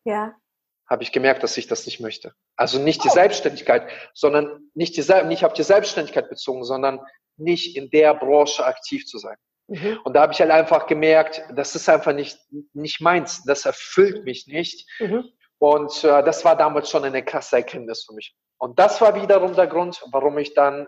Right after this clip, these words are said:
Speaker 2: äh, das getan habe. Und das ist wirklich meine Passion durch die Unzufriedenheit, durch das Reflektieren, durch die persönliche Entwicklung, die ich mit auf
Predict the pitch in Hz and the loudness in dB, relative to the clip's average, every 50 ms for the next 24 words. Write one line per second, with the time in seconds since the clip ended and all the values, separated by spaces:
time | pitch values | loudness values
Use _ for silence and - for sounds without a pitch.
0 | - - 131 127 123 120 147 143 - - - 165 160 - 165 147 147 147 143 143 | -10 -6 -6 -4 0 0 0 0 0 -2 -2 -2 2 4 4 4 4 4 2 4
1 | 139 - - - - - _ _ _ _ _ _ _ _ _ _ - 123 135 131 | 4 4 2 2 -4 -14 _ _ _ _ _ _ _ _ _ _ -4 -4 -4 -4
2 | - - - - - 147 139 156 131 - 151 165 165 - - - - 180 165 - | -4 -8 -10 -2 -2 0 0 0 -4 -2 -2 0 0 0 -2 0 0 0 0 0
3 | - - - 165 160 156 151 147 135 - 151 156 151 - 170 165 175 190 214 - | -4 -8 -2 2 4 4 4 4 2 0 -2 -2 -2 -2 -4 -2 0 -2 0 0
4 | - - 156 - - 151 139 143 131 131 - 143 131 - 151 143 - - 156 147 | -2 -4 -4 -2 0 0 2 2 2 0 0 -2 -2 0 0 0 2 2 0 2
5 | - 156 151 - - 180 180 160 139 143 143 - 156 - 160 156 147 147 165 170 | 2 -4 -6 0 0 0 0 2 0 -2 0 0 -4 0 2 0 2 4 2 2
6 | 165 165 - - 151 147 151 - 190 185 - 165 139 123 135 131 127 - - 139 | 2 2 0 0 0 0 4 2 2 2 2 -4 -4 -4 -6 -8 -8 -6 -8 -4
7 | 131 139 127 | -2 -2 -2